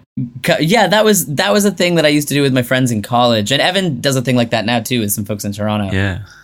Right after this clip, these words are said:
Speaker 1: Where we, we d-, where we'd, like, I did it as a way to keep touch with guy, with some folks I grew up with who I used to, like, make music with in high school. But we would,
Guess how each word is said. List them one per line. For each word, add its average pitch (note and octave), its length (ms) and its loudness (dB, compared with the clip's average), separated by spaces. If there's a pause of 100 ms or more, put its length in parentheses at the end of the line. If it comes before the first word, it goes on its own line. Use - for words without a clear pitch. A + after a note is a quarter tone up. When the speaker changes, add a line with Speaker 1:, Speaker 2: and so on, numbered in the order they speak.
(180)
Speaker 1:
Where C3 260 2
we, B2 320 4
we B2 180 2
d-, A#2+ 220 -4
where C3 200 2
we'd, B2+ 200 2
like, A#2+ 260 2
I D#3 140 -2
did F3+ 120 0
it E3+ 120 0
as C#3 100 0
a C3 100 0
way B2+ 140 2
to A#2+ 80 0
keep A#2+ 160 -4
touch A#2 180 -4
with A2+ 120 -6
guy, A2 180 0
with A2 160 -4
some G#2+ 300 -2
folks A#2+ 260 -2
I A#2 60 -2
grew G#2+ 160 0
up G#2+ 100 -2
with G#2 140 -2
who G#2 100 -2
I G2 40 0
used G2+ 180 -2
to, G#2+ 80 -4
like, G2+ 120 -2
make G2+ 140 -4
music G#2 220 -4
with G#2 80 -4
in F#2+ 100 -2
high G2 140 -6
school. F#2+ 260 -8
But G#2 120 -4
we A#2+ 120 0
would, B2 260 0